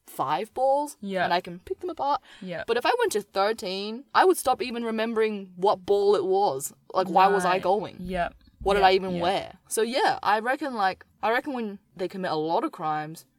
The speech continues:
Speaker 1: maybe they do struggle to recall and tell them apart.
Speaker 2: Yeah. That's what I'm wondering. And he's getting old.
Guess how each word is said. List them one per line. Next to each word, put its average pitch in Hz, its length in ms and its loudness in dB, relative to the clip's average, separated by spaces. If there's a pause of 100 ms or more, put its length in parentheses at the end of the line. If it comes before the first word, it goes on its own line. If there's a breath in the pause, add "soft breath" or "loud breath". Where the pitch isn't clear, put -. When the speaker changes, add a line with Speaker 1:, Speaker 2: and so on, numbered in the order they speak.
Speaker 1:
maybe 226 180 -6
they 247 160 -6
do 214 160 -8
struggle 202 400 -6
to 160 220 -14 (380)
recall 156 480 -10
and 170 160 -18
tell 170 180 -12
them 160 100 -16
apart. 156 360 -16 (180)
Speaker 2:
Yeah. 202 540 -8 (600)
That's 233 180 0
what 269 100 2
I'm 226 180 0
wondering. 190 600 -6 (120)
And 214 140 -2
he's 285 220 -2 (180)
getting 220 420 -4 (260)
old. 185 600 -6